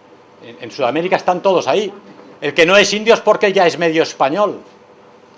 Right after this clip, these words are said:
Entonces, esa misión de lucha por la cultura y por la fe es nuestra tradición histórica y es la que deberíamos llevar a cabo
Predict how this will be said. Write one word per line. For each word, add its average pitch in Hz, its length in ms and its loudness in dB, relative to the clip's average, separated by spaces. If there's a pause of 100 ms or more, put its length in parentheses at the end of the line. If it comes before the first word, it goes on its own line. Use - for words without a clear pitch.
(480)
Entonces, 196 360 0
esa 220 320 4
misión 208 600 0
de 185 120 -2
lucha 202 440 2 (280)
por 208 240 6
la 196 180 6
cultura 214 400 4
y 202 40 2
por 208 200 2
la 208 100 6
fe 240 320 4 (600)
es 190 200 -2
nuestra 208 380 2
tradición 190 500 2
histórica 190 640 2 (400)
y 151 120 -6
es 160 100 -4
la 190 120 2
que 185 220 -2 (280)
deberíamos 156 600 -2
llevar 139 340 2 (500)
a 135 100 -4
cabo 123 380 2